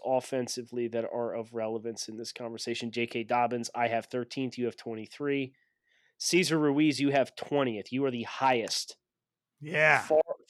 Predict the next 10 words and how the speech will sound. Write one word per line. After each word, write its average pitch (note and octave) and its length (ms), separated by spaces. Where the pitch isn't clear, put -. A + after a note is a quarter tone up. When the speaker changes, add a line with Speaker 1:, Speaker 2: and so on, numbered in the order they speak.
Speaker 1:
far F#3+ 260
and C#3+ 100
away G2+ 380
the A3+ 80
Speaker 2:
Good E3 140
take, D#3+ 220
Speaker 1:
highest. - 120
Speaker 2:
Joe. G#2+ 240
Good E3 180
take. G2 300